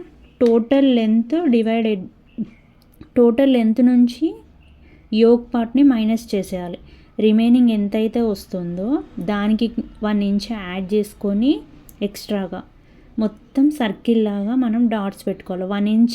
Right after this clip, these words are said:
ఎందుకు యాడ్ చేసుకోవాలి అని అంటే, ఖర్చుల కిందికి వెళ్ళిపోతుంది. So, అందుకని వన్ ఇంచ్ యాడ్ చేసుకొని మనం కట్ చేసుకోవాలి. ఒక సైడ్ కొంచెం పీస్ తక్కువగా పడుతుంది కదా, so, అందుకని మిగిలిన ఫ్యాబ్రిక్లో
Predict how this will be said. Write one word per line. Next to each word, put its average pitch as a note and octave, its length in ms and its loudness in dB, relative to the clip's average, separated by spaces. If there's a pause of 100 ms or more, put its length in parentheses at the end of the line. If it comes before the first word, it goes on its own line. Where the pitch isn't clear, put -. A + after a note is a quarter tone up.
ఎందుకు G#3 300 -2
యాడ్ G3 180 -4
చేసుకోవాలి G#3 560 -2
అని F#3+ 140 -6
అంటే, F#3+ 200 -6 (140)
ఖర్చుల A#3 320 -2 (100)
కిందికి G#3 420 -2
వెళ్ళిపోతుంది. G3+ 680 -4 (540)
So, - 60 -8 (100)
అందుకని G#3 380 -2 (100)
వన్ G#3+ 180 -2
ఇంచ్ G3+ 220 -4
యాడ్ F#3 240 -8
చేసుకొని G3 400 -6 (100)
మనం A3+ 240 0
కట్ G#3+ 200 -2
చేసుకోవాలి. F3 420 -10 (520)
ఒక A#3 220 2
సైడ్ B3 320 0
కొంచెం A#3+ 240 4 (120)
పీస్ A#3+ 300 0
తక్కువగా G#3+ 500 -4
పడుతుంది F#3+ 500 -6
కదా, F3+ 200 -8 (580)
so, - 60 -8 (120)
అందుకని G#3 480 -2 (140)
మిగిలిన A#3 360 2 (100)
ఫ్యాబ్రిక్లో G3+ 600 -4